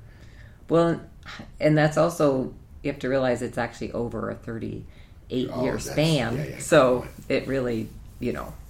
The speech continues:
Speaker 2: For sure.
Speaker 1: what we were building thirty-eight years ago is
Speaker 2: Yeah, yeah.
Speaker 1: very different from now
Speaker 2: But
Speaker 1: as
Speaker 2: some
Speaker 1: far as cost.
Speaker 2: a hundred thousand all the way up to multi-millions, somewhere in there.
Speaker 1: Yeah, I mean, not, like, multi-millions, but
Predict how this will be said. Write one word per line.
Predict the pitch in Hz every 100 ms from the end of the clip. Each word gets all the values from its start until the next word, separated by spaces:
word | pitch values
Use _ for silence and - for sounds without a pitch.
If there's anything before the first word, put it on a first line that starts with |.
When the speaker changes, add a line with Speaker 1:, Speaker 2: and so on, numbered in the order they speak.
| - - -
Speaker 2:
For | -
sure. | - - -
Speaker 1:
what | 113
we | 135
were |
building | 123 120 113 110
thirty-eight | 117 113 110 110
years | 107 117 110
ago | - - 90 -
is | - - - -
Speaker 2:
Yeah, | 76 64
yeah. | 62 - - - - - - 113 - - -
Speaker 1:
very | - 82 -
different | - - - -
from | - -
now | 113 110 - -
Speaker 2:
But | - -
Speaker 1:
as | 113
Speaker 2:
some | 113
Speaker 1:
far | 110
as | - - - -
cost. | - - - - - - - -
Speaker 2:
a |
hundred | - 98 92 85 73
thousand | 82 80 80 78 71
all | 76 76
the |
way | 76
up | 69
to | - 73 69 -
multi-millions, | - - - 67 135 - - - - - - -
somewhere | - - -
in | -
there. | - -
Speaker 1:
Yeah, | 202 180 117 -
I | -
mean, | 117
not, | -
like, | - -
multi-millions, | 92 98 107 - - 73 78 - - - 110 -
but | 55